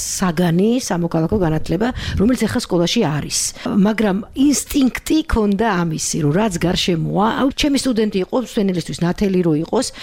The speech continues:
და მე ვხედავდი, როგორ იყო ამ ახალგაზრდა კაცში ეს ინსტინქტი, არ შეგუებოდა იმას, რაც არის გარშემო და ეს შეეცვალა. მაგრამ შეიძლება ვიღაცაში ეს ინსტინქტი არის და იქაც ჭირდება განვითარება, ეს სიტყვა მომეწონა ძალიან,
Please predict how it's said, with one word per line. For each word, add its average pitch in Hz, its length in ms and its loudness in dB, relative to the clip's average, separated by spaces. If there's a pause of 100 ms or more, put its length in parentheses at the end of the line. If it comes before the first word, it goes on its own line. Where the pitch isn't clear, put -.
(160)
და 269 180 0
მე 254 220 2
ვხედავდი, 202 560 0
როგორ 226 340 2
იყო 175 220 0
ამ 180 240 2 (100)
ახალგაზრდა 160 560 -2
კაცში - 380 -2
ეს 226 260 0
ინსტინქტი, 202 720 0 (280)
არ 208 220 0
შეგუებოდა 175 680 0
იმას, 151 340 -2
რაც 156 220 -4
არის 185 260 2
გარშემო 285 320 0 (160)
და 208 140 -2
ეს 220 180 4
შეეცვალა. 160 720 -2 (380)
მაგრამ 196 360 2 (180)
შეიძლება 277 360 0
ვიღაცაში 220 440 0
ეს 196 140 0
ინსტინქტი 208 480 -2
არის 165 440 2
და - 180 -4
იქაც 240 300 0
ჭირდება 170 420 -2
განვითარება, 170 680 0
ეს 233 140 0
სიტყვა - 260 -6
მომეწონა 170 500 2
ძალიან, 233 200 -2